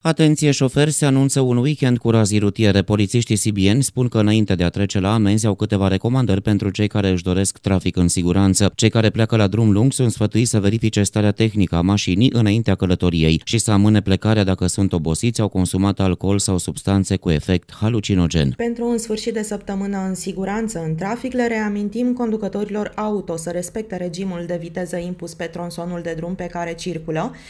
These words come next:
Speaker 2: să reducă viteza de deplasare în condiții de carosabil ud, de ploaie sau pe drum în curbă cu vizibilitate redusă,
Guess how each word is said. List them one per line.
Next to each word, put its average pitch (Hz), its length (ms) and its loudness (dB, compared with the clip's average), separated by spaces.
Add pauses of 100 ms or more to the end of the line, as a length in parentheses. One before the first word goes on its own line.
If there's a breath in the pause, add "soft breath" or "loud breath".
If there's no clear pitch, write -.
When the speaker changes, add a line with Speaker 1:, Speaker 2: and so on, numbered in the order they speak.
(220 loud breath)
Speaker 2:
să - 180 -4
reducă 233 400 -4
viteza 226 360 -2
de 208 100 -4
deplasare 214 580 -4
în 214 100 -2
condiții 196 460 -4
de 208 40 -2 (100)
carosabil 190 680 -4
ud, 202 260 -4
de 190 220 -4
ploaie 175 400 -2
sau 175 220 -4
pe 180 140 -6
drum 185 300 -6 (180)
în 180 160 -10
curbă 165 440 -6
cu 170 60 -10
vizibilitate 175 720 -6
redusă, 175 640 -6